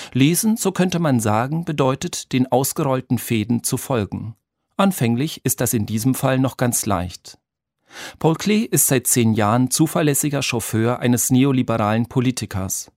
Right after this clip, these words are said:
und mit seinem übersichtlichen Alltag recht zufrieden. Doch ein Unfall, in den er unglücklich verwickelt wird, ändert alles. Der Chauffeur rettet seinen Dienstherrn zwar aus dem brennenden Auto,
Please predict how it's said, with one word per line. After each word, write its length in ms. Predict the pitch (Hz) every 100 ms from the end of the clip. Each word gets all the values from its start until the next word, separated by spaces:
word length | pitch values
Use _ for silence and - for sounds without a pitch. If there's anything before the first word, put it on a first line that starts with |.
| _
und 160 | 147
mit 140 | 151 -
seinem 220 | 127 117
übersichtlichen 760 | - 147 156 147 - 131 107 104
Alltag 560 | 113 101 - 123 -
recht 260 | 123 110 -
zufrieden. 680 | 113 - 123 101 95 104 123 _ _ _ - -
Doch 160 | 147
ein 140 | 160 151
Unfall, 560 | 175 185 135 123 147 - - -
in 120 | 127
den 140 | 139
er 180 | 135 -
unglücklich 600 | 143 156 147 147 143 -
verwickelt 500 | 131 127 147 104 -
wird, 340 | 101 113 - - -
ändert 360 | 110 107 107
alles. 540 | 110 101 92 - - - _ _ _ - - -
Der 100 | 131
Chauffeur 480 | 165 - 165 220
rettet 300 | 180 135 135
seinen 300 | - 123 117
Dienstherrn 580 | 117 151 139 - 120 110
zwar 260 | - - 110
aus 160 | 127
dem 160 | - 113
brennenden 540 | 107 117 117 110 107
Auto, 540 | - 131 127 117 113